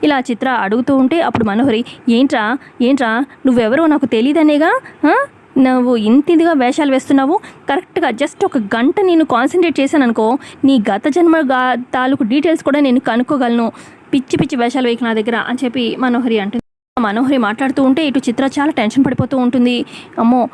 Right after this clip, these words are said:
ఇది నిజంగా వచ్చిన వచ్చేస్తుంది" అని చెప్పి చిత్ర కంగారు పడిపోతూ ఉంటుంది. ఇక ఇటు మనోహరి అంటుంది, "నువ్వు నన్ను వెతుక్కుంటూ రావడం కాదు, నేనే నిన్ను వెతుక్కుంటూ వస్తాను" అని చెప్పి మనోహరి చెప్తూ ఉంటుంది. "ఓ, తేల్చుకుందామా?" అని చెప్పి మనోహరి అంటూ ఉంటే ఇక అప్పుడు చిత్ర భయపడి, "ఆ,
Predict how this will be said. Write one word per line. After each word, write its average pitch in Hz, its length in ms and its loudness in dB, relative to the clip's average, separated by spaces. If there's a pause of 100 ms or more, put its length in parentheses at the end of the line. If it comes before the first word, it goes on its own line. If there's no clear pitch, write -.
(160)
ఇది 262 120 4
నిజంగా 247 320 2
వచ్చిన 233 280 2
వచ్చేస్తుంది" 254 500 0
అని 285 200 0
చెప్పి 247 340 -2
చిత్ర 240 340 -2
కంగారు 233 260 -2
పడిపోతూ 247 360 -2
ఉంటుంది. 240 420 0 (240)
ఇక 320 100 2
ఇటు 294 120 0
మనోహరి 247 420 0
అంటుంది, 247 380 0 (240)
"నువ్వు 262 200 2
నన్ను 339 200 4
వెతుక్కుంటూ 294 460 0
రావడం 254 280 0
కాదు, 233 300 0 (220)
నేనే 240 340 4
నిన్ను 269 240 4
వెతుక్కుంటూ 262 460 0
వస్తాను" 247 400 -2 (100)
అని 277 160 0
చెప్పి 247 360 -2
మనోహరి 247 380 0 (100)
చెప్తూ 240 200 -4
ఉంటుంది. - 560 -4
"ఓ, - 80 2
తేల్చుకుందామా?" 277 600 2
అని 269 280 0
చెప్పి 247 260 -4
మనోహరి 240 420 0
అంటూ 226 220 0
ఉంటే 285 300 0
ఇక 269 140 -4
అప్పుడు 254 260 -4
చిత్ర 269 180 -4
భయపడి, 240 400 -2 (260)
"ఆ, 349 340 2